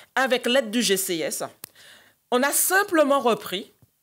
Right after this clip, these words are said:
une déclinaison de chacun de ces axes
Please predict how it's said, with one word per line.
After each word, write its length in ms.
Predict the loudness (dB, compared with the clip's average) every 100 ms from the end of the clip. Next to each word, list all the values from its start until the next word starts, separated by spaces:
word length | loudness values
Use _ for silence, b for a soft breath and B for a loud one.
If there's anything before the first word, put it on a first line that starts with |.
| _ b b b b b b _ _ _
une 220 | 0 0
déclinaison 800 | 2 0 0 0 2 0 4 4
de 140 | 4 2
chacun 540 | 2 0 -2 0 2
de 120 | 4
ces 340 | 2 2 0 0
axes 320 | -2 -2